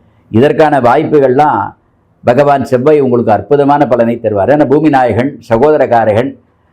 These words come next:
அதுக்கு அடுத்தது நமக்கு இருக்கக்கூடிய அந்த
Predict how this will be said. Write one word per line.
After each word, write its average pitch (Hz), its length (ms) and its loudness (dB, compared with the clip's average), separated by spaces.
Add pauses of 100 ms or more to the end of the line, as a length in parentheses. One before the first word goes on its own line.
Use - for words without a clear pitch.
(200)
அதுக்கு 131 220 0
அடுத்தது 143 360 2 (1120)
நமக்கு 135 240 0
இருக்கக்கூடிய 139 440 2 (140)
அந்த 117 140 2